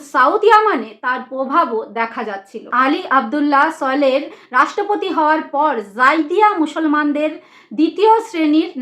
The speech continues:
নাগরিক বানানোর পরিকল্পনা হয়েছিল। আর এর পরিণতি হলো যে এই মানুষদের ভেতরে শুধুমাত্র ভয় সৃষ্টি হলো না, বরং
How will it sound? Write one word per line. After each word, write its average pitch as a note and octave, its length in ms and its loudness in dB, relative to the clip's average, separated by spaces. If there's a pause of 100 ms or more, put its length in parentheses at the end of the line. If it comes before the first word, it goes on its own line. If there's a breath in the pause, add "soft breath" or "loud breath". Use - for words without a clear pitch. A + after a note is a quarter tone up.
নাগরিক C#4+ 540 2
বানানোর C#4+ 380 0 (100)
পরিকল্পনা C#4 540 -2
হয়েছিল। B3 420 -6 (500)
আর F4 80 4 (100)
এর D#4+ 160 -6
পরিণতি G4+ 540 -4
হলো A#4+ 160 4 (100)
যে C4+ 140 -4 (300)
এই D#4 160 -2 (180)
মানুষদের G4 460 0
ভেতরে F#4 420 -4
শুধুমাত্র E4 520 -2 (260)
ভয় D#4 360 2
সৃষ্টি E4 400 -8
হলো C#4+ 220 -4
না, D4 180 0
বরং B3 360 -2